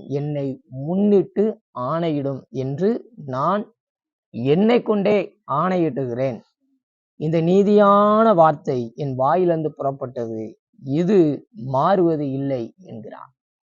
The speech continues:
அப்போ ஆண்டவர் ஆணையிட்டது ஒரு காலமும் மாறாது. மனக்கசக்காது, தப்பாய் போகாது, தவறான செயலை கொடுக்காது, நாம் செய்வதற்கு எதிர்வினையான காரியங்களை நமக்கு ஆற்றாது.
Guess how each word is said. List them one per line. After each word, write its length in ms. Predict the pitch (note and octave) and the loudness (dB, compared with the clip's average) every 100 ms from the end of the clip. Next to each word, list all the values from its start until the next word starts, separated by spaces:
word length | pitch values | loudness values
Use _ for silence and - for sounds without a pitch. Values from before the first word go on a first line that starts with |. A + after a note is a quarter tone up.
| _ _ _ _ _ _ | _ _ _ _ _ _
அப்போ 460 | - C#3 B2 D3+ F#3+ | -10 -4 -4 -4 -6
ஆண்டவர் 680 | - - C#3 G#3+ G#3+ G3+ G#3 | -8 -4 0 0 0 2 4
ஆணையிட்டது 640 | D#3+ D#3 G3+ G#3 E3 F#3 G3 | 2 0 0 0 0 -2 -2
ஒரு 280 | D#3 D#3+ | -2 -2
காலமும் 420 | F3 F3 F3+ F#3 D#3+ | 0 0 0 -2 -6
மாறாது. 380 | B2 A2+ A2 - | -10 -12 -16 -10
மனக்கசக்காது, 760 | B2+ C#3+ C#3 D3 C3 B2+ B2+ C3 | -8 -6 -8 -8 -6 -6 -6 -6
தப்பாய் 440 | B2 - D3 C#3 | -8 -2 -2 -2
போகாது, 680 | C3 B2+ A#2+ A#2+ A2+ B2 - _ _ _ _ _ _ | -6 -10 -8 -8 -8 -10 -12 _ _ _ _ _ _
தவறான 480 | B2+ E3+ F3 F3 | -2 0 0 -2
செயலை 400 | D3+ - D#3 E3 | -4 -4 -2 -2
கொடுக்காது, 800 | D3 C3+ C#3 B2 A#2+ A#2+ A#2+ A#2+ - | -2 -4 -6 -6 -8 -8 -10 -12 -16
நாம் 220 | - C3 C3 | -12 -10 -10
செய்வதற்கு 1000 | - D#3+ F#3+ F3+ F3 E3+ D#3+ F#3 F3+ C3+ | -4 -2 0 -2 -2 -4 -2 0 0 0
எதிர்வினையான 1160 | C#3 F3+ G3 F#3 F3 E3 D#3+ D#3+ D#3+ D#3+ C#3+ C3 | -2 0 0 -2 -4 -4 -4 -4 -2 -4 -6 -8
காரியங்களை 480 | - C3+ C#3 C#3 D3 | -6 -6 -4 -6 -6
நமக்கு 300 | C3+ C3 C3 | -8 -10 -10
ஆற்றாது. 680 | B2 C#3+ C#3+ C#3+ B2 A#2 | -8 -8 -8 -6 -6 -8